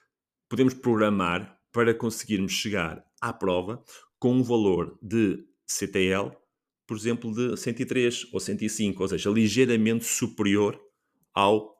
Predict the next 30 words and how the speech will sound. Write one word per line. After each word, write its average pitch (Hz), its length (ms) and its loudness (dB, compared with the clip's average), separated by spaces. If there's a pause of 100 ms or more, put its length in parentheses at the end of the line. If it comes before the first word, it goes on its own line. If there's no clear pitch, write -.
(120)
que 98 80 -12
tínhamos 107 500 -2
na, 95 320 0
na, 92 300 -2
nesse 95 320 -4
evento 95 280 -2
de 92 100 -2
referência 90 520 -2
que 92 260 2
nós 92 180 0
fomos, - 420 -8 (120)
eh, 95 280 0
analisar 95 400 2
atrás. 95 420 2 (560)
Isto - 240 -4
para, 139 160 2 (340)
para 113 160 -2
quê? 92 220 -2
Para - 160 -6
te-, - 220 -12
procurarmos, 98 500 0
por 101 140 -10
exemplo, 92 240 -4
chegar 98 340 0
lá 92 320 -2 (300)
num 110 200 4
nível 117 360 4
de 104 100 2
prontidão 101 720 0
melhor 117 640 2